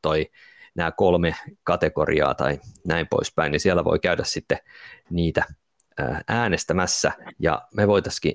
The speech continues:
sitten tässä kolmeen Pekkaan nyt sitten käydä, mm, vähän lävittekin näitä. Elikkä lähdetään liikkeelle ihan siitä, ää, lastenpelikategoriasta vaikka, koska se on varmaan meille ehkä semmoinen. Tietysti tällä porukalla ihan varmaan löytyy kommenttejakin niihin, niin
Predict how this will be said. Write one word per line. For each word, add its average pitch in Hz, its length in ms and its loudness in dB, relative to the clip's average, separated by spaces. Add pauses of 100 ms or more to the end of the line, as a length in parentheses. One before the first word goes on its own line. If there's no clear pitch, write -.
sitten - 360 -2 (300)
tässä - 320 -4
kolmeen 101 400 2
Pekkaan - 380 -2
nyt 92 140 -2
sitten - 320 -8
käydä, 92 280 2 (1200)
mm, 120 240 6 (480)
vähän 160 200 4
lävittekin 135 580 2 (260)
näitä. 82 300 0
Elikkä 98 420 2
lähdetään 165 360 4 (100)
liikkeelle 185 340 4
ihan 156 200 4
siitä, 127 260 4
ää, - 100 -2 (640)
lastenpelikategoriasta 87 1200 0
vaikka, 85 280 0
koska - 240 -10
se 90 80 -2
on 85 100 -2
varmaan 82 320 -2
meille 87 320 2
ehkä - 180 -10
semmoinen. 80 340 -6 (480)
Tietysti - 380 2
tällä 143 180 4
porukalla 104 420 4
ihan 95 320 0
varmaan 98 360 0
löytyy 95 300 0
kommenttejakin 85 680 -2
niihin, 87 320 -2
niin 85 280 -4